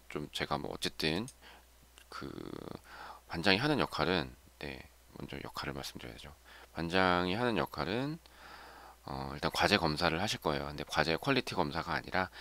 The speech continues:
과제를 제출하셨는지 안 했는지, 예,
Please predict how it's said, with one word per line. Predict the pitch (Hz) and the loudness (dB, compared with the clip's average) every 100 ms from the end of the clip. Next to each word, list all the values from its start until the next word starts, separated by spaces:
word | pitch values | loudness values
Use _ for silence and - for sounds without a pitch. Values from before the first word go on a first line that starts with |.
| - - - | -14 -12 -6
과제를 | - 78 73 73 - | -2 -2 -4 -6 -8
제출하셨는지 | - - - 92 131 127 95 69 92 | -10 -4 -4 -2 0 0 0 -2 0
안 | 110 | 0
했는지, | 71 71 71 69 76 117 151 - - - - - | 0 -2 -8 -10 -6 -4 -4 -8 -16 -16 -16 -10
예, | 67 | -10